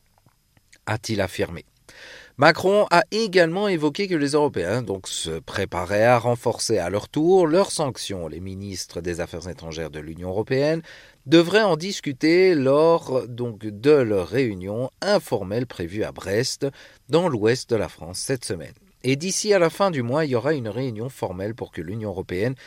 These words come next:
et l'ensemble des pays qui la composent puissent accompagner ces décisions de sanctions, selon lui.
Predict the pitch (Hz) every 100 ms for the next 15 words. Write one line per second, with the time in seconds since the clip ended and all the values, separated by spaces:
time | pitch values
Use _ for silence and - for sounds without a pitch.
0 | - _ 139 175 180 185 151 143 131 120
1 | 110 104 101 98 104 92 104 104 104 104
2 | 98 95 98 98 131 - 95 123 131 101
3 | 127 151 135 - 175 160 - 104 95 95
4 | 95 85